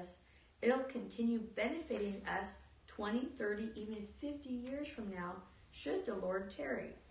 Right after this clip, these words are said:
This is how the kingdom of God works. Once you understand this principle, you can take the Word of God, sow it in your life, and keep it there.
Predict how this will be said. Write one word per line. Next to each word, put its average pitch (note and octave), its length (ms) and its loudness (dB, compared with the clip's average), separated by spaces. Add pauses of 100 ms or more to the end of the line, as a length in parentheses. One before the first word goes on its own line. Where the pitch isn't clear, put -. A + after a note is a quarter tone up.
(500)
This C#4+ 280 6
is D#4+ 160 -4
how G#3 200 4
the G#3 120 -2
kingdom G#3 440 -2
of A#3 140 0
God F3 280 -2 (100)
works. A#3+ 500 0 (460)
Once C4+ 320 2
you - 100 0
understand A3 640 0
this F#3 120 -4
principle, G#3+ 720 0 (320)
you A3 160 2
can B3 180 2
take C#4+ 340 2
the A#3+ 120 0
Word G3+ 240 2
of F#3+ 100 -6
God, E3+ 300 -2 (180)
sow A#3+ 400 4
it C#4+ 180 6
in A3+ 200 2
your G#3+ 180 2
life, F3 400 -2 (320)
and A3 220 2
keep D#4 260 0
it - 180 -4
there. - 280 -6